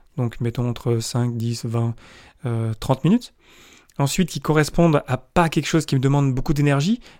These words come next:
Donc, c'est pas un, un travail de vraiment mental, euh, très puissant. Euh, donc, je, j'ai, j'ai plein de manières de flaguer ça, hein, en, en fonction du travail que c'est.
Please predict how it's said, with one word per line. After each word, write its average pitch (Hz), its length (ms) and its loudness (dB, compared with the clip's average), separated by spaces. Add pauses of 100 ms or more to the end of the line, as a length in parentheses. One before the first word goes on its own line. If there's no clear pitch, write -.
Donc, 120 80 -4
c'est 139 140 -2
pas 135 120 2
un, 131 160 0 (420)
un 120 40 0
travail 131 420 2
de 123 100 0
vraiment 120 360 0
mental, 120 400 0
euh, 113 180 0
très 120 280 -2
puissant. 202 420 -2 (400)
Euh, 123 60 -6
donc, 113 180 -2
je, 113 300 -4 (420)
j'ai, 113 260 -2
j'ai 110 140 -4
plein 139 140 0
de 127 60 2
manières 127 360 0
de 117 140 0
flaguer 117 340 -2
ça, 135 340 0 (320)
hein, 120 60 -4
en, 123 520 -8
en 110 40 -10
fonction 143 400 -2
du 127 100 -2
travail 120 320 -2
que 127 120 -2
c'est. 240 180 -2